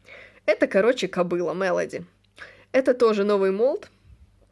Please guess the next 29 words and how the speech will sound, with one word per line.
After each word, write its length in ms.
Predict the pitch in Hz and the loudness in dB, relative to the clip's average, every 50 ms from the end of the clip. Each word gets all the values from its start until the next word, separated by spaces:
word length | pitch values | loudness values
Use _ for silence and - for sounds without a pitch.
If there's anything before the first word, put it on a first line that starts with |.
| _ _ _ _ _ - - | _ _ _ _ _ -10 -4
э, 280 | - 208 202 202 196 196 190 | -2 0 2 2 0 0 2
тоже 260 | 202 220 226 220 220 196 | 2 2 2 2 0 0
был 220 | 185 202 202 190 | 0 2 0 0
введён 400 | 185 190 196 185 202 196 190 185 | 0 -4 -4 -2 -2 -2 -2 0
в 40 | 190 | 0
этом 300 | 196 185 185 180 180 175 | 0 0 0 -2 -4 -4
году 360 | 185 170 170 196 240 294 330 - - | -4 -4 -4 -2 -4 -4 -6 -8 -12
вместе 960 | 196 202 202 208 202 196 190 196 - - - 190 180 180 180 190 185 185 - - | -12 -6 -4 -2 -2 -2 -4 -6 -10 -8 -4 -2 0 0 0 -2 -2 -4 -6 -10
с 260 | - - - - - - - | -14 -18 -18 -18 -20 -16 -10
Чистокровкой. 920 | - - 185 180 - - 165 170 - 190 214 277 - - 311 302 339 381 - _ _ _ _ _ _ _ _ _ _ _ _ _ _ _ _ _ _ _ _ _ _ - | -8 -6 -6 -6 -4 -6 -6 -4 0 0 0 0 0 0 -4 -2 -4 -6 -14 _ _ _ _ _ _ _ _ _ _ _ _ _ _ _ _ _ _ _ _ _ _ -10
И 380 | - 220 208 190 175 - - _ _ _ _ | -8 -4 -4 -4 -4 -6 -8 _ _ _ _
больше 340 | - 190 214 247 247 - 233 | -2 2 2 2 2 2 0
я 260 | 226 214 214 208 196 | 2 2 2 2 0
что 240 | 196 - - 220 214 | -2 -4 -2 -2 -2
рассказать 420 | 202 196 - - 196 247 294 262 269 | -2 -2 -4 -2 0 0 0 0 -2
<laughs> 20 | |
про 100 | - 269 | -6 -10
него 260 | - 220 226 277 311 | -8 -4 0 2 2
не 160 | 269 226 214 | 2 2 0
знаю, 400 | 208 - 190 180 180 196 196 208 - - - - - 240 - - _ | -4 -6 -6 -4 -4 -4 -4 -6 -6 -8 -12 -14 -14 -16 -18 -18 _
<laughs> 460 | - - - 330 330 320 320 - - | -20 -18 -16 -14 -14 -14 -14 -12 -6
потому 320 | - 208 202 226 226 233 233 | -6 -2 -2 -2 -2 -2 -4
что 140 | 233 - 208 | -4 -4 -4
ещё 200 | 208 - 226 220 | -4 -4 -4 -4
ничего 360 | 220 214 208 - 208 208 202 | -6 -6 -6 -6 -8 -8 -8
с 100 | - - | -6 -6
ним 160 | 202 196 196 | -6 -6 -4
не 100 | 185 180 | -4 -4
ясно, 500 | 196 220 254 262 - - 240 226 - | -4 -4 -4 -6 -6 -8 -8 -8 -8